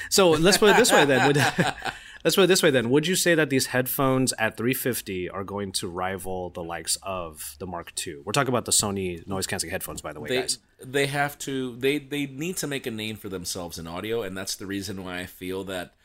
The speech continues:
Speaker 2: there was a missed opportunity in branding them as Surface products. I feel that they should have just come out with a new lineup of something,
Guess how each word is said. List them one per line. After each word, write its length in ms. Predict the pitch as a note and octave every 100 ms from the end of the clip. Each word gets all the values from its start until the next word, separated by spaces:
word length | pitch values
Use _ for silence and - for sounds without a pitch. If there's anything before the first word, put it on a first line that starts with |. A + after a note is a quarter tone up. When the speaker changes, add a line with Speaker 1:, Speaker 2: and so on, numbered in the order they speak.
| _ _ G#2+
Speaker 2:
there 180 | A2
was 180 | A2+ A2+
a 60 | A2
missed 400 | G#2 A2 A2+ -
opportunity 720 | A#2 A#2 G2+ A#2 G#2 G2 F#2+
in 180 | G2 F#2
branding 540 | G2+ G2+ G#2 G2+ G2+
them 160 | F#2 F2+
as 80 | -
Surface 420 | - G2 F2+ -
products. 480 | - F#2+ F2+ D2 F2+
I 80 |
feel 280 | F2+ B2 A#2
that 120 | A#2
they 120 | A2 A2
should 180 | A#2+
have 80 | G#2+
just 200 | G2 B2
come 160 | - B2
out 180 | A2 G2+
with 100 | G#2
a 60 |
new 180 | G2 G2+
lineup 380 | G#2 G2+ G#2+ G2+
of 140 | G2
something, 580 | - F#2+ F#2+ A#2+ C3+ C#3